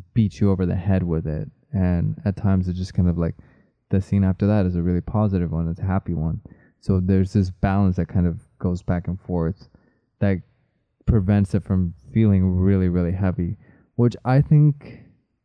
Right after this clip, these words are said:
depending on your taste, I think is either a good thing or a bad thing. In my opinion, I love it.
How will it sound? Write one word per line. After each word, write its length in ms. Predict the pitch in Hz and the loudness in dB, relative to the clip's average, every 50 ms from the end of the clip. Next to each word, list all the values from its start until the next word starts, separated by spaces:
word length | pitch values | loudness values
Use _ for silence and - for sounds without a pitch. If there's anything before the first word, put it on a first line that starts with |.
| _ _ _ _ _ _ | _ _ _ _ _ _
depending 420 | - 117 - - 131 127 127 123 117 | -4 -2 2 4 4 4 4 4 4
on 120 | 117 113 | 4 4
your 120 | 104 101 | 4 2
taste, 480 | 92 - - - 107 110 120 123 - - | 0 0 -2 0 0 0 0 -2 -2 -2
I 120 | 110 117 | -2 -2
think 360 | 113 - 135 127 131 131 131 - | 0 2 2 2 2 2 0 0
is 260 | 104 110 107 98 110 | 0 0 2 2 2
either 300 | 110 101 95 92 92 92 | 2 2 4 2 2 2
a 40 | 92 | 0
good 240 | - - 104 101 - | 0 -2 -4 -2 0
thing 200 | - 127 123 120 | 0 2 2 4
or 100 | 113 107 | 4 2
a 40 | 98 | 2
bad 280 | 98 92 90 98 - - | 0 0 -2 -2 -2 -4
thing. 360 | 120 123 139 143 147 143 147 - _ _ _ _ | -2 0 2 2 2 2 0 -4 _ _ _ _
In 80 | 117 117 | 2 4
my 140 | 123 135 139 | 6 6 4
opinion, 400 | 131 135 - 110 101 98 95 87 - | 4 4 4 4 4 4 4 2 2
I 100 | 110 110 | 0 0
love 280 | 104 98 101 95 90 | 2 2 0 0 0
it. 200 | - - - - | -2 -6 -6 -8